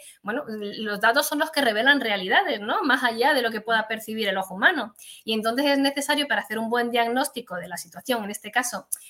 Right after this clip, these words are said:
de la desigualdad de género que puede haber en la administración, es fundamental, pues, disponer de datos que a día de hoy, como tú bien has dicho,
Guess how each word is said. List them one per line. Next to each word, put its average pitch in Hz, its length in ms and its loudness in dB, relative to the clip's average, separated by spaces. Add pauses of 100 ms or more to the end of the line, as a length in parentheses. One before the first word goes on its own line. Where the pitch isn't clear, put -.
(100)
de 202 140 -2
la 185 380 8
desigualdad 185 600 -2
de 233 80 -4
género 247 280 -2
que 180 120 -14
puede 196 160 -2
haber 220 160 -2
en 220 80 -4
la 220 60 0
administración, 226 440 -4
es 226 100 -6
fundamental, 220 640 0 (180)
pues, 220 140 -8
disponer 196 400 -2
de 214 80 0
datos 233 380 2
que 185 100 -12
a 175 60 -8
día 180 160 -8
de 208 120 -4
hoy, 220 160 -4
como 175 220 -16
tú 185 120 -8
bien 202 140 -2
has 202 120 -4
dicho, 233 280 -4